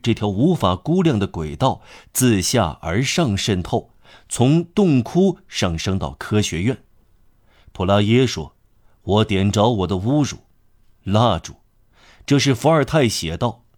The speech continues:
：“朗勒维埃尔、拉伯梅尔，该挨一百个侮辱，耳光。”发掘切口，每一步都有发现。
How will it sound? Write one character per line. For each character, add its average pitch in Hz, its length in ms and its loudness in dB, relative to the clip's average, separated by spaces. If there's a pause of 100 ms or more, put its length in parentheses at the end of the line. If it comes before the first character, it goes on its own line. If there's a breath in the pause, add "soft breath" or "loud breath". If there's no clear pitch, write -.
(340)
：“朗 120 240 2
勒 131 140 4
维 123 180 2
埃 143 220 2
尔、 80 280 -2 (180 soft breath)
拉 120 280 2
伯 110 140 0
梅 123 160 2
尔， 98 180 -6 (360)
该 113 260 4
挨 98 520 -4
一 123 280 0
百 90 300 0
个 104 100 -2
侮 131 320 0
辱， 82 320 -8 (360)
耳 143 300 -12
光。” 165 240 0 (1600)
发 175 300 0
掘 156 200 -2
切 185 300 -2
口， 76 440 -12 (220)
每 104 260 2
一 113 160 2
步 180 340 -4
都 104 220 2
有 82 120 -8
发 87 240 -2
现。 87 260 -6